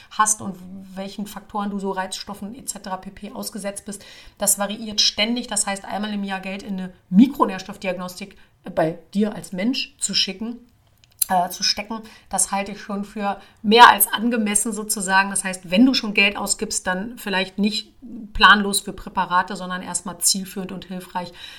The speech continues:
für eine vernünftige Mikronährstoffdiagnostik. Dann weißt du einfach Bescheid, kannst Veränderungen entsprechend einleiten und auch kontrollieren, indem du dann wirklich über mehrere Jahre einen Verlauf aufbaust. Übrigens gilt das mit diesen Mängeln nicht nur für die,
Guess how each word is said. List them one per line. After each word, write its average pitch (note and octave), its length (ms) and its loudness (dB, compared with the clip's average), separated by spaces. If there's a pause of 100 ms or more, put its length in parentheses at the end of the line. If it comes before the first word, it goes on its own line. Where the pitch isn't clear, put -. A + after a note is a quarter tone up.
(100)
für - 140 0
eine A3 80 6
vernünftige G#3 480 0
Mikronährstoffdiagnostik. F#3 1300 -6
Dann F3 140 -10
weißt F3 240 -8
du - 40 -8
einfach - 180 -14
Bescheid, - 460 0 (280)
kannst G#3+ 260 0
Veränderungen F#3+ 580 -4
entsprechend - 600 -10
einleiten F3+ 460 -6
und A3+ 160 -6
auch - 240 -8
kontrollieren, F#3 720 -4
indem F3 340 -6
du F3 80 -6
dann E3 220 -6
wirklich - 320 -14
über E3+ 160 -10
mehrere E3+ 260 -10
Jahre E3+ 240 -12
einen F3 120 -14
Verlauf E3+ 500 -10
aufbaust. - 580 -14 (400)
Übrigens C4 320 10
gilt B3+ 160 2
das B3+ 120 0
mit G#3+ 100 -6
diesen F#3 180 -4
Mängeln G3+ 300 -2
nicht F#3 180 -6
nur F#3 120 -8
für F#3 260 -10
die, F3 340 -12